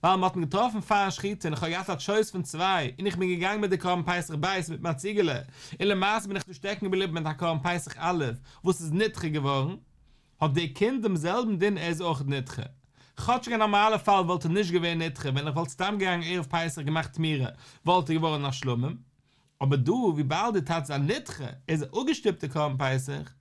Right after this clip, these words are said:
אוטאמאטיקלי דער תמירה ווערט אויך דער נדחה. זאגט די גמרא ווייטער.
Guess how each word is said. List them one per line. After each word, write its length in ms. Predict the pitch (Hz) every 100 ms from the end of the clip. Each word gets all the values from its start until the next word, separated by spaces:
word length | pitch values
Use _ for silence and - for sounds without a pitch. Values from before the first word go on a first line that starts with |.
| _ _ - -
אוטאמאטיקלי 720 | 135 135 131 156 196 165 151
דער 120 | 127
תמירה 360 | 127 - 135 147
ווערט 180 | 117 139
אויך 200 | 127 -
דער 120 | 104
נדחה. 360 | 98 - - - _ _ _ _ _ _ _ _ _ _ _ _ _ _ _ _ _ _ _ _ _ _ _ _
זאגט 200 | 135 208
די 100 | 208
גמרא 160 | 170 135
ווייטער. 380 | 120 101 113